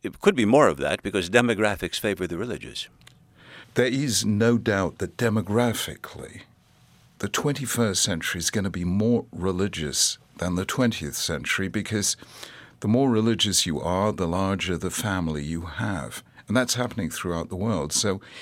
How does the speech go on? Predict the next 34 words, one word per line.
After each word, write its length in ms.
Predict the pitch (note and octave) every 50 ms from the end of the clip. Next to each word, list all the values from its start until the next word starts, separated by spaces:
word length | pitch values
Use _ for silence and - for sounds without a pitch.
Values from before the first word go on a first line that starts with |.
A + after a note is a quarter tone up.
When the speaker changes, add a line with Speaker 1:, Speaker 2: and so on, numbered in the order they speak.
| - - -
Speaker 2:
even 280 | - E3 F3 G3 -
if 200 | G#2+ C3 - -
the 120 | - A2+ G#2
religious 540 | G2+ G#2+ A2+ A2+ A2+ G2 - F#2 E2+ - -
do 240 | A#2+ - A2+ A#2 A#2+
not 340 | A#2 G#2 G2 G2+ - - -
persuade 600 | - A#2 - - - F#2 F#2 D2+ C2+ A1+ - -
a 80 | - G2
single 640 | - - - - - D3+ D3 C#3 B2+ B2+ A2+ A2+ A2+ - - - - - - -
skeptic 640 | - - - - A#2 A2 - - - A2 F#2 - -
or 160 | E2 D#2+ F#2
atheist, 640 | G2+ A2 A2 - - - B1 - F2 - - - - - - - - - - - -
they 140 | G2 G2
are 120 | G#2+ A2+ A2
nonetheless 800 | G#2 G2 F#2+ G2 G2 F#2 F#2 F2 F2 D#2+ E2 F2 F2 E2+ -
going 220 | - F2 D#2+ D#2+ D#2
to 100 | - -
be 140 | E2 D2+ D2
much 580 | D#2 D#2 E2 F2 F#2+ A#2 A#2 - - A2 G2
more 300 | G#2 F#2 E2 E2 D#2+ E2 - _ - - - - - - -
in 140 | - G2+ G#2+
evidence, 800 | A2+ A2 F#2 - F#2 D2 D2+ D2 C#2+ C2+ - - - - -
uh, 440 | - - F#2 E2+ E2+ F2 E2+ E2 D#2+ -
throughout 400 | - - - G#2 A2 A#2+ B2 A#2
the 60 | A2+ G#2
world. 400 | F#2 F2 D2+ C#2+ C#2+ D2 - F2+
And 360 | F#2 F2 F2 E2+ E2 D#2+ - - - -
I 80 | - G2+
don't 240 | - C3 C3+ -
think 200 | - A#2 - -
people 280 | - G#2 A2+ - A2+ G#2
have 160 | F#2 D#2+ E2
really 300 | F#2+ F#2+ F#2+ F#2+ F#2+ F2
anticipated 920 | D#2+ D#2 D#2 - - - - - - E2 - - - - - - - -